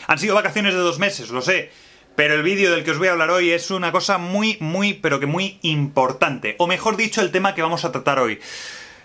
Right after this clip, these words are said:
Fue mi experiencia haciendo prácticas en uno de los hoteles, eh, más, eh, desastrosos de Madrid. Digo desastroso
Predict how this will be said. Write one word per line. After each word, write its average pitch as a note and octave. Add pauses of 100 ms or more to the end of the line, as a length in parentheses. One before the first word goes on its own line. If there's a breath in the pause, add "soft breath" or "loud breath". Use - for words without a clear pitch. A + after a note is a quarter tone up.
(100)
Fue A3
mi B3+
experiencia G#3
haciendo E3
prácticas G#3
en C#3+
uno G#3+
de A3+
los F#3+
hoteles, A3
eh, B2
más, F#3
eh, B2+
desastrosos F3
de A#2+
Madrid. A2+ (600 loud breath)
Digo A#3
desastroso F#3+